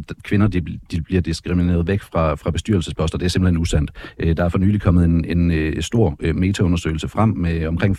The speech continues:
jeg tror, det var femogfirs, øh, undersøgelser, de tog op, og viste, at, jamen, siden omkring to tusind og ti, der har mænd været mere diskrimineret end kvinder i arbejdsmarkedet. Så det er simpelthen, altså det her, det er et spørgsmål om teori,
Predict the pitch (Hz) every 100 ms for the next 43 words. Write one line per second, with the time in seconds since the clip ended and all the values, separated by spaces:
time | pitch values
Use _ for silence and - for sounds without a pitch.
0 | - - - 127 101 113 101 - 127 90
1 | - 82 82 92 107 90 78 82 82 104
2 | 127 - - - - 92 101 123 120 -
3 | 87 85 - 92 92 76 - - - 113
4 | 123 98 87 85 87 127 117 123 107 95
5 | - - 143 - - - - 98 98 98
6 | 131 139 - - - - 95 95 101 135
7 | 117 90 - 90 98 92 80 - 101 107
8 | 98 - - 90 82 90 87 73 71 71
9 | 87 92 120 113 - - - 98 117 123
10 | 123 120 120 123 117 104 - 98 143